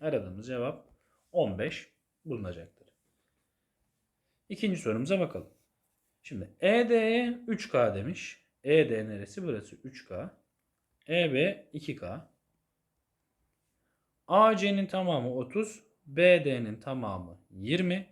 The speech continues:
O zaman bu beş K yirmi ise K ne olmak zorunda arkadaşlar? Dört. Yani aslında burası sekiz, şurası on ikiymiş. D E C üçgeninin çevresini istiyor. Bulacağız.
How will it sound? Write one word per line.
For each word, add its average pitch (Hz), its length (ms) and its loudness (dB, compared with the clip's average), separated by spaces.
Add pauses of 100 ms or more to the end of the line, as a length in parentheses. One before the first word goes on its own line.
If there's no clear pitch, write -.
O 147 80 -4
zaman 165 340 0
bu 160 160 0
beş 185 260 6
K 135 200 -2
yirmi 123 300 -2
ise 175 240 -4
K 175 280 -2
ne 185 80 0
olmak 117 380 0
zorunda 104 340 -8
arkadaşlar? 104 720 -8
Dört. 107 240 -4
Yani 135 220 -6
aslında 139 320 -6
burası 123 300 -6
sekiz, 175 560 -12 (1400)
şurası 107 340 -8
on 208 100 -2
ikiymiş. - 460 -12 (1040)
D 175 360 4
E 143 80 4
C 107 180 -2
üçgeninin 165 600 -4
çevresini 117 580 -4
istiyor. - 360 -20 (560)
Bulacağız. 101 460 -10